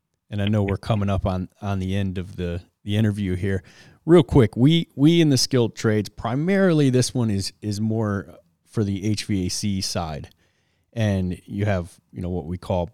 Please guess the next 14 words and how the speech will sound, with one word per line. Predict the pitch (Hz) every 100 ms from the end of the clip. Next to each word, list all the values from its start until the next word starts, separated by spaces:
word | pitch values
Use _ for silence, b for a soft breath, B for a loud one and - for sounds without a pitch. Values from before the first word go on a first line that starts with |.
| -
usually | 92 98 87 87
call | 85 95 85
comfort | - 95 92 90
advisors | 85 87 82 85 90 85 92
or |
the | 82 85 -
salespeople | - 95 87 - 85 82
who | 95
go | 90 90
out | 82 -
to | 90
the | 80
home | - 98 90 87 - _ _ _ _ _
and | 104 95 87 80